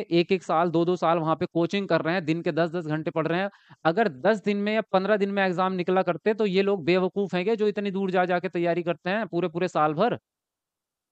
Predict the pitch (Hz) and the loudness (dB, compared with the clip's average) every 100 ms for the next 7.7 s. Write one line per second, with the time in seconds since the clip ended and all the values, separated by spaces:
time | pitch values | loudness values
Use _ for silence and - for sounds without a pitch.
0 | _ _ _ - 160 190 208 202 196 226 | _ _ _ -4 -2 0 0 2 2 2
1 | 214 190 196 196 240 233 208 208 226 175 | 0 0 0 2 2 2 2 0 -4 -6
2 | - _ _ 156 175 185 190 202 180 175 | -18 _ _ -4 0 2 2 0 0 0
3 | 180 175 170 156 110 _ _ _ _ _ | 0 0 0 0 0 _ _ _ _ _
4 | 180 180 196 190 208 190 196 196 196 226 | -2 2 2 2 2 4 4 2 0 0
5 | 240 190 147 185 - 151 160 196 202 196 | 0 2 2 0 0 2 2 2 0 0
6 | 185 180 180 208 240 190 196 190 175 170 | 2 4 2 0 0 2 2 2 0 0
7 | 180 180 175 160 156 165 233 | 0 0 -2 -2 -2 -2 -2